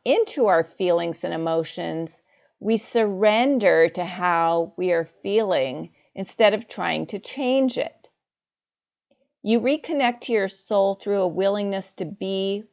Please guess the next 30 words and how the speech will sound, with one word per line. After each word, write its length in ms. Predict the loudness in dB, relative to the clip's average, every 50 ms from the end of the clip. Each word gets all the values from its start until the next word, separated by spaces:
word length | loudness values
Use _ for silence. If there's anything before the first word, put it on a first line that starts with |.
| _ _ _
where 480 | -4 0 0 2 2 0 -2 -4 -8 _ _ -6
you 220 | -4 -2 -2 0
are. 340 | 0 -2 -2 -4 -6 -12 _ _ _ _ _ _ _ _ _ _ _ _ _ _ _ _ _ _ _ _ _ _ _ _ _ _ _ -20 _ _ _ _ _
When 200 | 4 6 6 6
you 100 | 4 2
keep 220 | 2 4 2 2 2
telling 380 | 0 -2 2 4 4 4 4 4
yourself, 460 | 2 0 0 0 2 2 2 2 0 -2 2
"I 140 | 2 4 4
don't 160 | 4 4 4
want 160 | 2 2 0
to 40 | 0
be 200 | 0 0 -2 -2
here. 360 | -2 -4 -6 -8 -8 -14 -20 _ _ _ _ _ _ _ _ _ _
I 100 | 0 2
want 180 | 4 4 4 2
to 80 | 2 4
get 180 | 4 6 6
out 200 | 8 6 6 4
of 100 | 4 0
pain 480 | -4 -6 -6 -4 -4 -4 -4 -6 -4 -2
now," 600 | -2 0 0 -2 -2 -4 -4 -6 -8 -10 -16 _ _ _ _ _ _ _ _ _ _ _ _ _ _ _ _
you're 160 | 0 2 2 4
in 280 | 4 4 4 4 6
resistance, 1120 | 6 6 4 4 0 -2 0 0 0 -2 -4 -10 -12 -12 -12 -12 -14 _ _ -20 -20 -20 _ _ _ _ _ _ _ _ _ _ _ _ _ _ _
and 120 | -2 2 2
resistance 720 | 2 2 4 6 6 6 6 4 2 -2 -2 -2 -4 -6 -10
keeps 360 | -6 -4 -4 -4 -4 -6 -10
you 100 | -10 -10
stuck. 640 | -10 -12 -18 -12 -6 -4 -4 -4 -6 -8 _ -20 -20